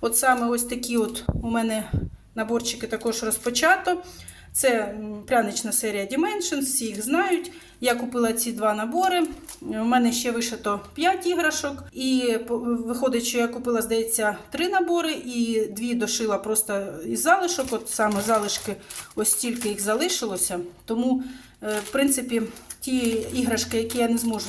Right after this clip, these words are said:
знайти набори, я зможу вишити, ну, оцими залишками. І на даний момент у мене вже одна іграшка вишита, тому що поки я збиралася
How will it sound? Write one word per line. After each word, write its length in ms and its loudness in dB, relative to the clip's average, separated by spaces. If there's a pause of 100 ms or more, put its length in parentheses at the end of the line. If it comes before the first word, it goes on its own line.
знайти 280 -2
набори, 380 4 (420)
я 160 4
зможу 420 -2
вишити, 580 -4 (220)
ну, 280 -2
оцими 320 0
залишками. 540 -4 (440)
І 100 0
на 120 4
даний 280 6
момент 380 0
у 40 -2
мене 260 -2
вже 400 0 (200)
одна 260 -2
іграшка 520 0
вишита, 440 -2
тому 220 -2
що 220 -2 (120)
поки 320 -2
я 280 2 (300)
збиралася 880 2